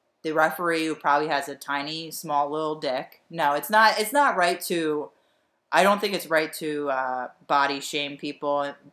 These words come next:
as, like, so I'm not into people who, who say that men have small dicks to try and humiliate them. But, uh,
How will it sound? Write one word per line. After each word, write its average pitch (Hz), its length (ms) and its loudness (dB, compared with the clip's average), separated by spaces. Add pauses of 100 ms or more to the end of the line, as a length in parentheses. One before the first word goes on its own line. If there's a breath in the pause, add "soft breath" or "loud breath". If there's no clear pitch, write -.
(120)
as, 143 140 -10
like, 135 260 -4
so 143 220 -2
I'm 139 220 0
not 147 200 -2
into 139 180 -8
people 139 340 -10
who, 139 440 -8
who 147 200 -8 (120)
say 139 360 -2
that 135 220 -6
men 135 200 -6
have 139 160 -6
small 135 340 -6
dicks 135 400 -8
to 147 100 -8
try 135 280 -4
and 135 120 -12
humiliate 139 600 -6
them. 214 340 2 (600 loud breath)
But, 160 420 8 (140)
uh, 143 540 4